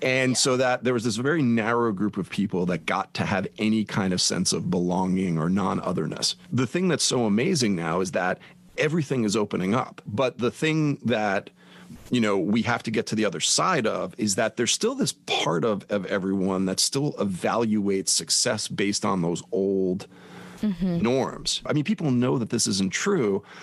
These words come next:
Speaker 1: but there's something in the back of your head that's like, "Well, you're supposed to settle down and have a family, and you're supposed to have one job for the rest of your life, and it's supposed to always move up, and,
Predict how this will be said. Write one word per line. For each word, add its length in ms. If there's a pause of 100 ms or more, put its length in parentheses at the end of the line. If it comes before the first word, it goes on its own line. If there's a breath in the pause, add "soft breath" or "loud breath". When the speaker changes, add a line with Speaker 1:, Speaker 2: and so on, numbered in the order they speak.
(140 loud breath)
Speaker 1:
but 140
there's 140
something 200
in 40
the 60
back 140
of 20
your 80
head 80
that's 180
like, 140 (260 loud breath)
"Well, 300
you're 160
supposed 460
to 100
settle 340
down 380
and 80
have 200
a 40
family, 540 (180)
and 240
you're 140
supposed 560
to 280 (200 loud breath)
have 160
one 320
job 400
for 120
the 240
rest 360
of 80
your 80
life, 320
and 80
it's 100
supposed 240
to 80
always 380
move 200
up, 280
and, 160